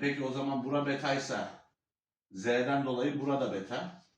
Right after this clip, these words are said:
Dikkat. Şimdi zaten bu açı ortay, bu iç açı ortaysa bu da iç açı ortaydır. Şuraya da alfa diyelim. <clears throat>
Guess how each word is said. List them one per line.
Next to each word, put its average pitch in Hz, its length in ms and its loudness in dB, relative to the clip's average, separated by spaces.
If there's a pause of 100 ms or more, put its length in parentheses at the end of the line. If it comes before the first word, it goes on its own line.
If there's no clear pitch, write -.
(1800)
Dikkat. 107 440 -2 (800)
Şimdi 156 300 -2
zaten 143 380 2
bu 147 100 2
açı 156 220 0
ortay, 147 340 0
bu 147 40 0
iç 147 140 -2
açı 160 200 0
ortaysa 147 380 0
bu 151 100 -4
da 151 60 0
iç 120 160 0
açı 117 200 -4
ortaydır. 110 420 -2
Şuraya 127 340 -2
da 120 80 0
alfa 98 320 -4
diyelim. 92 460 -4 (1500)
<clears throat> - 60 -12